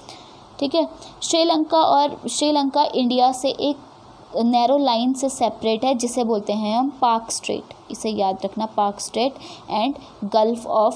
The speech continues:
Mannar। ठीक है, ये रहा, इधर देखना, मैं diagram focus करती हूँ। ये देखिए, ये है हमारा India का state तमिलनाडु,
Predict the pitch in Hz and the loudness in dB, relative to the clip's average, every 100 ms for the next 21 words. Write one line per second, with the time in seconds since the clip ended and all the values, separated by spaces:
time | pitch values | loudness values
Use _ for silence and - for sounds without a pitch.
0 | - 220 214 202 196 208 - - - - | 0 0 0 0 0 -2 -8 -20 -18 -12
1 | 233 262 254 - - 208 208 180 208 214 | -6 -6 -6 -12 -12 -4 -2 -2 -2 -4
2 | 220 208 226 220 - - 220 113 107 - | -6 -8 -10 -12 -16 -14 -8 -4 -4 -4
3 | - - 107 - - - - 226 - 214 | -4 -4 -6 -6 -6 -8 -8 -8 -8 -8
4 | 226 220 277 285 - - - - - - | -6 -6 -6 -8 -14 -20 -20 -20 -20 -20
5 | - - - - - - - - - 233 | -20 -20 -20 -20 -20 -20 -20 -20 -6 0
6 | 214 214 226 214 262 277 277 254 240 233 | 0 0 -2 0 0 2 2 2 2 2
7 | 233 - 226 226 226 220 240 233 - 226 | -2 -2 0 2 2 2 0 0 0 0
8 | 214 214 - 226 226 226 220 202 233 | 0 -2 -4 -2 0 0 0 0 -2